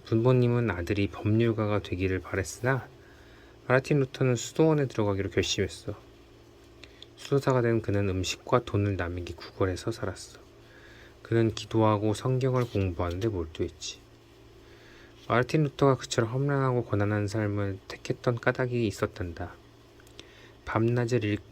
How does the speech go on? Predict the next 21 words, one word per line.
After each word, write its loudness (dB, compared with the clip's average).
잊고 2
공부에만 2
몰두해서 -2
신을 -2
흡족하게 -4
해드리지 0
않으면 -4
그가 2
지은 4
죄를 -2
신이 0
절대 -2
용서하지 0
않을 -6
것이 -10
두렵기 -6
때문이었지. -6
그는 2
신의 0
분노에 2
대해 -4